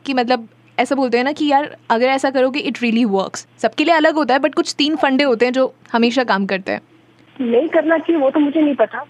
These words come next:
Speaker 2: पर जो करना है, वो मैं आपको बता देती हूँ।
Speaker 1: जी।
Speaker 2: कि पहली बात तो वो चीज़ करनी चाहिए, मैं, ये चीज़ मुझे मेरे पेरेंट्स ने, ने, मेरे अंदर डाली है कि वो चीज़ करनी चाहिए जिसमें तुम्हें मज़ा आए।
Speaker 1: हम्म।
Speaker 2: ठीक है? बाकी पैसे वैसे या फिर सक्सेस,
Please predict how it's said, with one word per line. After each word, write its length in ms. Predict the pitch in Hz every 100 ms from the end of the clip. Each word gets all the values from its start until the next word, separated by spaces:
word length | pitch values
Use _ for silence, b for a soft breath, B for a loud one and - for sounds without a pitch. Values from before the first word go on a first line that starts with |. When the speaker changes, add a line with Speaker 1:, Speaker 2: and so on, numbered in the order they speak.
| -
Speaker 2:
पर 100 | 277
जो 200 | 277 320
करना 300 | 262 233 285
है, 80 | 320
वो 360 | 320 311 285
मैं 100 | 285
आपको 220 | 262 -
बता 260 | 240 202 196
देती 240 | 190 190
हूँ। 60 | 277 -
Speaker 1:
जी। 160 | 214
Speaker 2:
कि 560 | 190 - - 330 370 381
पहली 280 | 311 269 320
बात 220 | 320 330
तो 120 | 359 339
वो 320 | 240 214 285
चीज़ 220 | 320 330
करनी 340 | - 277 302
चाहिए, 400 | 277 240 233 302 320 _ _ _ - -
मैं, 240 | 262 269 - - 233 311
ये 80 |
चीज़ 220 | 339 339 320
मुझे 180 | 302
मेरे 180 | 320 330
पेरेंट्स 400 | 294 208 233 226 262
ने, 300 | 247 254 240 294 233
ने, 320 | 226 226 220
मेरे 240 | 220 214
अंदर 200 | 220 220
डाली 260 | 208 185 202
है 60 |
कि 240 | 247 320 320
वो 160 | 220 330
चीज़ 220 | 349 339
करनी 360 | - 240 247 233
चाहिए 180 | 285 285
जिसमें 320 | 294 349 359
तुम्हें 200 | 359 392
मज़ा 280 | 220 180 233
आए। 180 | 190 - _ _ _ 247
Speaker 1:
हम्म। 140 | 214
Speaker 2:
ठीक 140 | 240
है? 240 | 269 190 190
बाकी 300 | 214 220 330
पैसे 400 | 285 226 220 294
वैसे 480 | 285 269 294 285 285
या 100 | 269
फिर 200 | 285 - -
सक्सेस, 340 | 247 - 311